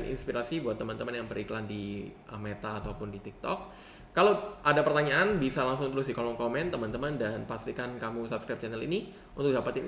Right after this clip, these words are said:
informasi terbaru seputar digital marketing, digital teknologi, dan digital automation, tentunya untuk meningkatkan omset bisnis kamu.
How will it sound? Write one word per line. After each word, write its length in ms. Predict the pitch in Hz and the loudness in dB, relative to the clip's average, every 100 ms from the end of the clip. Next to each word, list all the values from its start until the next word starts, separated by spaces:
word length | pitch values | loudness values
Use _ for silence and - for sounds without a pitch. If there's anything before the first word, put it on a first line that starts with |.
| 127 | -4
informasi 400 | 123 123 127 117 | -4 -4 -4 -2
terbaru 480 | 117 113 151 180 | 0 2 4 4
seputar 400 | 165 120 117 113 | 4 0 0 -2
digital 320 | 110 113 131 151 | -2 -2 0 0
marketing, 560 | 156 151 160 175 120 | 0 0 0 0 0
digital 400 | 127 131 135 123 | 0 0 0 -2
teknologi, 320 | 120 120 147 | -2 -2 -2
dan 160 | 127 117 | -2 0
digital 400 | 139 170 170 151 | 2 2 2 2
automation, 400 | 143 131 151 165 - - - - | 0 0 0 -2 -4 -14 -18 -2
tentunya 400 | 139 135 147 156 | 2 4 4 2
untuk 240 | 113 123 | 0 -4
meningkatkan 480 | - 120 110 107 135 | -4 -4 -4 -2 -2
omset 320 | 110 110 117 - | -2 -4 -6 -6
bisnis 240 | 107 95 - | -10 -10 -10
kamu. 240 | 90 87 | -10 -12